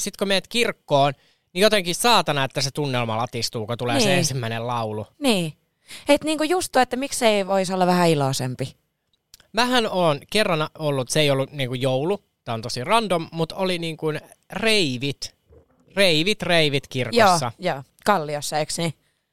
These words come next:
Speaker 1: Ei ollut.
Speaker 2: Eikö ollut?
Speaker 1: Punavuoressa.
Speaker 2: Ai, Punavuoressa, okei.
Speaker 1: Din, din. Siis se oli niin makea, mulla on vieläkin video siitä kuvattuna. Ja mä en ole koskaan tuntenut semmoista effort, ev-, onks se effort?
Speaker 2: Euforinen.
Speaker 1: Euforinen.
Speaker 2: Eikö, onks se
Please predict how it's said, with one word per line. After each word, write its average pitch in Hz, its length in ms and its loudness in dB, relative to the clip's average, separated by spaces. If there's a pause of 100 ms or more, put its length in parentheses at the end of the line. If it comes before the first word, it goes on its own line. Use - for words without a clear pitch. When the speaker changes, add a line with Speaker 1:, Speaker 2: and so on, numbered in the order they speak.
(160)
Speaker 1:
Ei 123 340 0
ollut. 85 320 -10
Speaker 2:
Eikö 190 280 -4
ollut? 143 240 0
Speaker 1:
Punavuoressa. 113 640 -8 (120)
Speaker 2:
Ai, 294 160 -2
Punavuoressa, 180 640 -2
okei. 262 200 -16 (280)
Speaker 1:
Din, 165 200 2
din. 147 200 -2 (320)
Siis - 320 0
se 254 160 4
oli 233 240 2
niin 262 380 -2
makea, 220 480 2
mulla 202 160 0
on 196 80 -2
vieläkin 196 340 0
video 175 280 4
siitä 135 240 0
kuvattuna. 160 520 0 (480)
Ja 180 180 -6 (220)
mä 240 160 2
en 233 100 0
ole 208 140 2
koskaan 139 800 0 (160)
tuntenut 151 420 -4
semmoista 143 600 -2
effort, 143 500 0 (440)
ev-, 190 220 -2 (120)
onks 170 180 -6
se 139 140 2
effort? - 520 -8 (520)
Speaker 2:
Euforinen. 139 760 -8
Speaker 1:
Euforinen. - 840 -2
Speaker 2:
Eikö, 185 200 -2
onks 185 180 -6
se - 160 -12